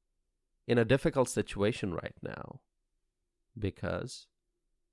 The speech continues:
when consumers in the U K go to grocery store and want to buy tomatoes, they experience rationing.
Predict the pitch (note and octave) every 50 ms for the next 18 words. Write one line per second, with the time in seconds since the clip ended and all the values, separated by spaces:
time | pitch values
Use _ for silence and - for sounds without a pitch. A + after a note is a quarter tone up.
0 | _ _ _ _ _ _ _ _ _ _ _ _ _ _ _ - G2 F2+ F2 -
1 | G#2 G2 G2 - - B2+ C3+ C#3+ C#3 C#3 D3 D3 - - - - - G#2 G#2 G2+
2 | G2 G2 G#2 G2 - G#2 F#2+ G2 F#2 F2 - - - F2+ F2 F2 F2 - - F#2+
3 | F2+ - - - F2+ F2 E2+ E2+ E2+ E2+ F2 F2+ G2 G#2 - - A2+ G2+ G#2 G2
4 | F#2 - - - G2 F#2+ G2+ A2 C#3 E3 D#3 B2+ F#2+ E2+ E2+ F2 G2 A#2 - -
5 | - _ _ _ _ _ _ _ _ _ _ _ _ _ _ _ _ _ _ _
6 | _ _ _ _ _ _ _ _ _ _ _ _ _ _ _ _ _ _ _ _
7 | _ _ _ _ _ _ - G2+ F#2+ A2 A2+ B2+ B2+ G#2+ - - - - - G2+
8 | G2 F#2 F2+ E2 E2 - - - - A#2+ - - - - _ _ _ _ _ _
9 | _ _ _ _ _ _ _ _ _ _ _ _ _ _ _ _ _ _ - G2+
10 | G2 G#2+ B2+ E3 F3+ - - G#2+ E2+ - - -